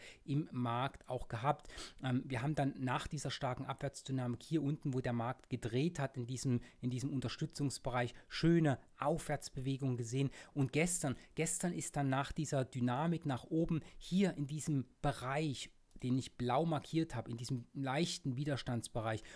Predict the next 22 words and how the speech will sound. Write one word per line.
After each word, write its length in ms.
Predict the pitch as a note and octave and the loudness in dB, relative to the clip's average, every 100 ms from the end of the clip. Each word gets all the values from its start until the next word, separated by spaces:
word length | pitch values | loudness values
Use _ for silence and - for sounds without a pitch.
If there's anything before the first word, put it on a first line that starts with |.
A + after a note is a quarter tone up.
| - | -4
um 160 | - D#3+ | 2 2
die 160 | C#3 | 2
eins 280 | B2+ C3 C#3+ | 0 -2 -2
vierunddreißig 640 | - C#3+ C3+ - B2+ B2+ A#2 | 0 0 0 -2 -4 -4 -6
sechs 380 | - B2 - | -4 -4 -6
drei 300 | - - A#2 | -8 -4 -2
vier, 340 | A2+ - C3+ A2+ - - | -2 0 0 0 -4 -6
ist 160 | D#3+ C3 | 0 2
es 120 | - | 2
zu 100 | - | 0
Kursrückgängen 880 | - - E3 - - D3 C#3 C3 B2+ | 0 2 4 2 -2 -2 0 2 2
gekommen. 480 | A2+ A2 - A#2 A2 | 0 -4 -4 -2 0
Der 140 | A2+ | 0
Markt 320 | A#2 C3 - | 2 0 -4
lief 340 | C3+ C#3+ C3 - | -6 -4 -2 4
hoch, 320 | D#3 G3+ - | 6 6 4
hat 220 | D#3 - | -2 0
sozusagen 580 | - C#3+ C#3 C3 B2+ B2 | -4 -4 0 2 2 0
dieses 300 | - C3+ B2+ | -4 -4 -4
Vortageshoch 800 | - D#3+ F3 D#3 C#3+ C3 - C3 | -2 -2 0 -2 -2 -4 -6 -6
hier 140 | - | -4
rausgenommen 640 | A2+ C#3+ F3 - D3+ D3+ | 0 2 2 0 0 2